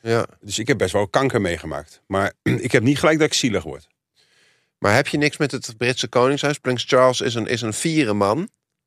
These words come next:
Speaker 1: Hij heeft
Speaker 2: vond,
Speaker 1: heel veel
Speaker 2: eh, Lady
Speaker 1: gratie.
Speaker 2: Di leuker.
Speaker 1: Ja, ja.
Speaker 2: Ik vind hem wel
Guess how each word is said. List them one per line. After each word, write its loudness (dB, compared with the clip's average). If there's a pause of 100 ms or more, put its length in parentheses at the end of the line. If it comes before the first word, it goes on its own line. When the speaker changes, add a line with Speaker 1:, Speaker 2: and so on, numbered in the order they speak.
(680)
Speaker 1:
Hij -2
heeft 0
Speaker 2:
vond, 0
Speaker 1:
heel 6
veel 4
Speaker 2:
eh, 2
Lady 2
Speaker 1:
gratie. 4
Speaker 2:
Di 0
leuker. -2
Speaker 1:
Ja, -6
ja. -8
Speaker 2:
Ik -8
vind 2
hem 0
wel 2